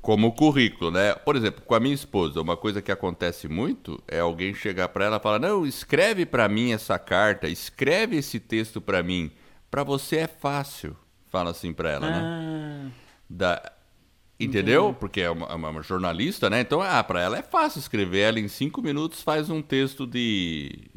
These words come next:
Speaker 1: de setecentas páginas, né? Vamos dizer assim, né? De setecentas páginas, não, setecentas
Speaker 2: Palavras.
Speaker 1: palavras, né? <laughs> Enfim, né? Mas, mas o,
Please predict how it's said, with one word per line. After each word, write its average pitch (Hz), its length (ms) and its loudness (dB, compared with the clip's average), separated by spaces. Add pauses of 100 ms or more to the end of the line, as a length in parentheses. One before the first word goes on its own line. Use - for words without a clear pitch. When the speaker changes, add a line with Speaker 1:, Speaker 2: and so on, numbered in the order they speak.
Speaker 1:
de 80 460 -6
setecentas 101 720 -4
páginas, 82 540 -2
né? 92 160 0
Vamos 87 260 -4
dizer 87 180 -2
assim, 85 300 -4
né? 87 220 -6
De 78 120 -14
setecentas 101 520 -6
páginas, 101 420 -2
não, 80 160 -4
setecentas 131 800 -2
Speaker 2:
Palavras. - 20 -
Speaker 1:
palavras, 80 580 0
né? 85 140 -6 (140)
<laughs> 107 120 -2
Enfim, 92 360 -4
né? 98 120 -4 (580)
Mas, 95 1040 0 (600)
mas 90 440 -2 (420)
o, 82 680 -6